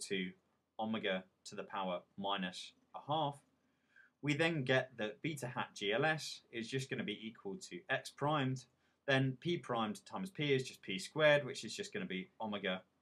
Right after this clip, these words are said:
to the power minus one times X all to the power minus one times X primed times omega inverted times Y.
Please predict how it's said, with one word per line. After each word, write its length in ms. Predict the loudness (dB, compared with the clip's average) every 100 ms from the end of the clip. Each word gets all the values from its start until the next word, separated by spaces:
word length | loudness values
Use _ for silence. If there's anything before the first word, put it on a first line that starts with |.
| _ _ -12
to 80 | -10
the 80 |
power 260 | -4 -4 -4
minus 340 | -4 -8 -8
one 280 | -2 -2 -2 -8 _ _ _ _ _ _ _ -10
times 460 | 2 4 4 -2 -8 _ -2
X 400 | 0 0 -4 -10 -10 _ _ _ _ -4
all 140 | -4
to 100 | -2
the 60 | -4
power 200 | 0 0
minus 300 | 0 -2 -2
one 340 | 0 0 -4 _ _ _ -12
times 500 | 0 2 2 0 -4 -4 -6
X 220 | -6 -8
primed 460 | 0 2 2 0 -6 _ _ _ _ -12 0
times 500 | 2 2 0 -4 -8 -4
omega 440 | -2 0 2 2 0 _ _ -8
inverted 640 | -2 2 2 2 -6 -8 _ _ _ _ _ _ -6
times 380 | -2 -2 -2 -12
Y. 240 | -6 -6